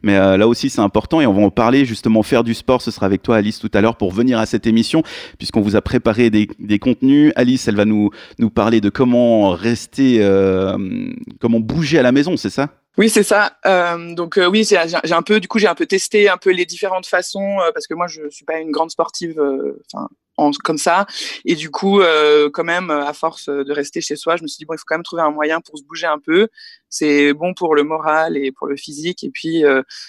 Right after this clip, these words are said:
Speaker 2: si on a de la chance de pouvoir partir à la plage cet été, c'est toujours ça de gagner.
Speaker 1: C'est pas gagné, mais on sait jamais. Ouais, il faut assurer les arrières.
Speaker 2: <laughs>
Speaker 1: Tim, toi, tu, tu nous as préparé une lettre. Tu vas écrire directement au coronavirus.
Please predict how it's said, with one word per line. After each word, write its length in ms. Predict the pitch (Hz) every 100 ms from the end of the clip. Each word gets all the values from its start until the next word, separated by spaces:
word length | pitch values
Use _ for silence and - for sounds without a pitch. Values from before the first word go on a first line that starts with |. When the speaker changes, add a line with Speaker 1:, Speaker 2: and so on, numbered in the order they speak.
| _
Speaker 2:
si 280 | - 190 180
on 80 | 151
a 60 |
de 60 | 147
la 80 | 143
chance 280 | 165 185 156
de 80 |
pouvoir 340 | 143 - 160 165
partir 300 | 160 - 165
à 40 |
la 100 | 143
plage 260 | 143 185 -
cet 180 | 156 151
été, 360 | 143 180 202
c'est 160 | 190 165
toujours 220 | 180 185
ça 120 | 185
de 60 | 165
gagner. 300 | 147 131 269 _ _
Speaker 1:
C'est 140 | _ 110
pas 120 | 120
gagné, 260 | 123 131 160
mais 120 | 139
on 200 | 117 113
sait 140 | -
jamais. 240 | 120 107 90
Ouais, 160 | 98
il 40 | 101
faut 140 | 104
assurer 260 | 101 - 107
les 160 | 95
arrières. 360 | 113 190 190 180 175 -
Speaker 2:
<laughs> 220 | - -
Speaker 1:
Tim, 300 | - 196 190
toi, 160 | 151 165
tu, 360 | 165 151 143 131
tu 100 | 151
nous 140 | 135
as 40 |
préparé 320 | 127 160 147 151
une 120 | 110
lettre. 420 | 143 135 - 107
Tu 140 | -
vas 140 | 117 117
écrire 340 | 123 - 147
directement 400 | 127 117 120 123
au 40 | 120
coronavirus. 680 | 110 110 104 95 95 -